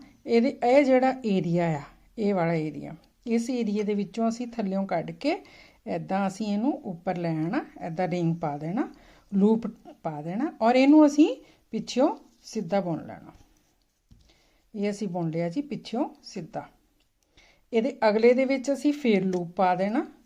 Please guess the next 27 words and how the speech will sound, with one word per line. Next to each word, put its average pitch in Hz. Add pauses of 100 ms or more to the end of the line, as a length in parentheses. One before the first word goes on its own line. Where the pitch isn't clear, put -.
(1080)
ਇੱਦਾਂ 190
ਲੂਪ 185
ਲੈ 180
ਲੈਣਾ। 170
ਅੱਗੇ 202
ਫੇਰ 214
ਅਸੀਂ 247 (240)
ਇਹਦਾ 233
ਲੂਪ 220
ਲੈਣਾ, 233 (120)
ਇਹਦੇ 233
ਵਿੱਚੋਂ 233
ਦੀ 233
ਲੂਪ 220
ਲੈ 202
ਕੇ 302 (920)
ਇੱਦਾਂ 190
ਅਸੀਂ 196
ਲੂਪ, 190 (280)
ਸੌਰੀ, 156 (340)
ਲੂਪ 202
ਲੈ 202
ਕੇ 330 (360)
ਔਰ 214
ਇਹਨੂੰ 247
ਅਸੀਂ 277 (260)
ਜਿਹੜਾ 220